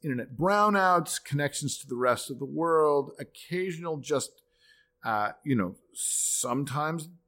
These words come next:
they'll just stop delivering images across the firewall if they're worried about pictures coming from Hong Kong kind of thing. And when you look at the Internet of Things as this big economic model, what it assumes is pretty unfettered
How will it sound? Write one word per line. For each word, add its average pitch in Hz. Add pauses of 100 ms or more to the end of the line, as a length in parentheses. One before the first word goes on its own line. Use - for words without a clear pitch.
(400)
they'll 98
just -
stop 139
delivering 165
images 165
across 139
the 151
firewall 117
if 107
they're 98
worried 104
about 120
pictures 139
coming 131
from 120
Hong 156
Kong 92
kind 95
of -
thing. - (840)
And 151
when 165
you 196
look 311
at 403
the -
Internet 175
of 104
Things 123 (100)
as 131
this 117
big 147
economic 123
model, 113
what 151
it 262
assumes 254
is 151
pretty 269
unfettered 160